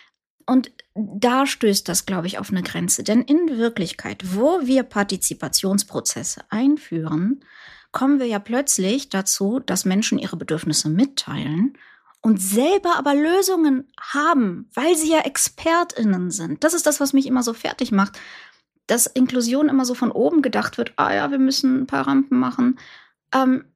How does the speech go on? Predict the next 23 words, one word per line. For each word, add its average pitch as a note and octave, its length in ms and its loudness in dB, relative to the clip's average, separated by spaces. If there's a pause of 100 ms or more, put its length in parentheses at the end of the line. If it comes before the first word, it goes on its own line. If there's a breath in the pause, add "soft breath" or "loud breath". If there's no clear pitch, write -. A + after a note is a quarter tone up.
(340)
wir C4+ 300 2
haben G#4+ 220 2
doch C4+ 260 2 (380)
als, C4+ 440 2 (460)
als A#3+ 260 0
behinderte C4+ 540 2
Menschen A3 640 2
sind C4 280 0
wir C4+ 80 2
doch A3+ 180 -2
die - 220 -2
Hälfte C#4 380 0
unseres A#3 300 2
Tages A#3+ 300 0
damit G#3+ 220 0
beschäftigt, G#3+ 460 -2
Lösungen G3 360 2
für - 120 -4
unsere G3 240 0
eigenen F3+ 240 0
Probleme F3 400 -2
zu - 140 -2
erdenken. - 500 -4